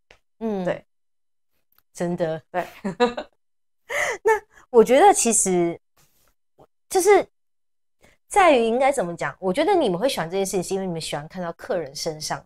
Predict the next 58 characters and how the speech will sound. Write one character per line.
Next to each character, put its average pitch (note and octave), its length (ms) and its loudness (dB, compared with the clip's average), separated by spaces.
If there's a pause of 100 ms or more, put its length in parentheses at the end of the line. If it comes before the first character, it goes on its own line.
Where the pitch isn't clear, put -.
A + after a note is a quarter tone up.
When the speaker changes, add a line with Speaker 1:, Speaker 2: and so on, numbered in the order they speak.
Speaker 1:
的 - 140 -20 (180)
那 F#3 140 -10
一 F3+ 60 -6
种 - 220 -10
回 - 220 -16
馈 - 300 -10 (280)
Speaker 2:
对。 G#3 120 -8
Speaker 1:
跟 G3 120 0
那 A3+ 80 0
种 G3+ 100 -2
满 F3 200 -8
意 G3+ 100 -8
的 - 120 -16
笑 F3 300 -4
容 - 180 -20
吧， - 220 -18
对 B2 80 -20
不 - 100 -20
对？ G2 180 -20 (220)
Speaker 2:
对， - 80 -18 (320)
这 A#3 80 -14
是 B3+ 100 2
我 F#3+ 160 2
自 G#3+ 160 -14
己 F3+ 180 -8
的 F2 300 -16 (460)
满 E3+ 260 -8
足， D#3 160 -14
我 E3+ 100 0
的 F3+ 80 4
成 F3+ 240 -6
就 A#3+ 160 -4
感 D#3 220 -12
跟 E3+ 100 -20
满 F3+ 300 -20
足 F#2 240 -20
的 F2+ 260 -16 (200)
点 - 240 -16
是 G3 180 -6
来 E3+ 180 -6
自 F3+ 200 -14
于 E3 80 -12
我 D3 160 -18
的 C#3+ 160 -20 (100)
客 G#3 240 -6
人， - 280 -10
跟 G#3+ 140 -8
我 F3+ 140 -10
的 - 100 -20
客 G#3+ 220 -4
人 D#3+ 160 -4
要 D#3+ 160 -12
送 F3 240 -12
给 G#2 100 -20
他 - 140 -18
的 D#3 100 -18 (100)
对 D#3 180 -18
象。 D3 200 -20